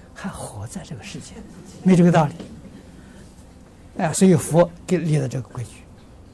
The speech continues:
哎，他要说他是某个佛菩萨再来的，说了马上就走，真的。哎，他不迷惑人，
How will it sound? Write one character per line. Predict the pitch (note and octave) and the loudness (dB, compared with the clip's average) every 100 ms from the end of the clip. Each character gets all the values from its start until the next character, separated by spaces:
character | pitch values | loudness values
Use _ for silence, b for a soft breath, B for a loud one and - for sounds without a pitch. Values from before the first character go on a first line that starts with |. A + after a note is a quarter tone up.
| - - | -20 -6
哎， | F3 D3 | -6 -6
他 | - G#3 | 4 6
要 | F3+ | 6
说 | - E3+ | 2 -2
他 | - E3 | -2 -4
是 | - C#3+ D3+ - - | -4 -8 -10 -18 -14
某 | - C3+ D#3 | -6 -4 -2
个 | D#3+ | -4
佛 | - D#3 | -2 -4
菩 | - C#3 | -4 -10
萨 | C3+ | -8
再 | B2 B2 | -8 -10
来 | F#2 | -12
的， | - - B B | -18 -20 B B
说 | - G#3+ E3+ | -10 -2 -2
了 | C3 | -2
马 | C3 A2 | -6 -6
上 | C#3 | -8
就 | A#2+ | -8
走， | C3 G#2 - - - | -10 -12 -20 -20 -14
真 | - - | -12 -12
的。 | - - - - - - - - - - - - - - - - - - - - - - - - | -16 -20 -20 -20 -20 -20 -20 -20 -20 -20 -20 -20 -20 -20 -20 -20 -20 -20 -20 -20 -20 -20 -12 0
哎， | F3+ D#3 | 0 2
他 | E3+ | -2
不 | E3+ | -2
迷 | C3+ B2+ | -2 -4
惑 | - | -8
人， | G#2+ | -12